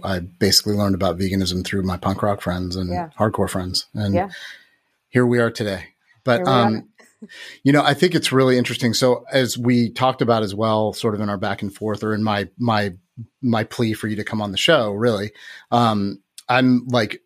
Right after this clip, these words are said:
Speaker 1: hy-, like, super hyper obsessed on uh, the criminal justice system, or really, you know, unjust system in many ways.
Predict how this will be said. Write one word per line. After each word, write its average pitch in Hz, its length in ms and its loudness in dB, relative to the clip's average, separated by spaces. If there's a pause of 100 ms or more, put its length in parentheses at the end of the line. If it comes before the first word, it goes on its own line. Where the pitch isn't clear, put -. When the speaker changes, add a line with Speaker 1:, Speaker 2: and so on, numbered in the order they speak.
(380)
Speaker 1:
hy-, - 300 -6
like, 104 260 -4
super 117 640 2
hyper 101 360 -4
obsessed 98 600 -2
on 92 480 -6 (640)
uh, 95 440 0
the 101 140 -8
criminal 104 320 2
justice 98 400 0
system, 95 540 -2
or 92 240 -4 (160)
really, 95 400 0 (300)
you 98 120 -6
know, 92 160 -8
unjust 95 600 -2
system 98 480 -2
in 98 160 -2
many 98 180 0
ways. 92 460 -2